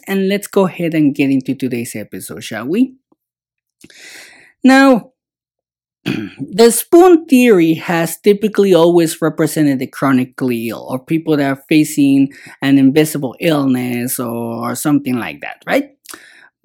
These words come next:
But who is to say who is chronically ill? The reason why I say this is because I had a profound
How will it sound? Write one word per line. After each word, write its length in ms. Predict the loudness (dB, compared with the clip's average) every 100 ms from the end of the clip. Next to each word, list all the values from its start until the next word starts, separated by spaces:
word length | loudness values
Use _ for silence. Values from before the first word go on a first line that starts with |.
| 2
But 400 | 4 4 2 -2 _ -18 4
who 220 | 8 8
is 320 | 8 6 2
to 120 | -2 -2
say 340 | 2 2 2
who 220 | 2 2
is 200 | 2 0
chronically 1040 | -8 0 4 4 4 2 0 -4 -4 -4 -8 -4
ill? 360 | -4 -4 -14 -20 _ _ _ _ _ -20 _
The 100 | 0
reason 300 | 4 4 4
why 200 | 4 2
I 80 | -2
say 440 | -4 0 2 2
this 340 | -2 -6 -8
is 140 | -10 -6
because 960 | -6 -6 -4 -4 -4 -4 -4 -4 -8 -16 _ _ _ 0
I 120 | 0
had 340 | 0 2 4
a 80 | 2
profound 840 | 2 0 2 0 2 2 2 0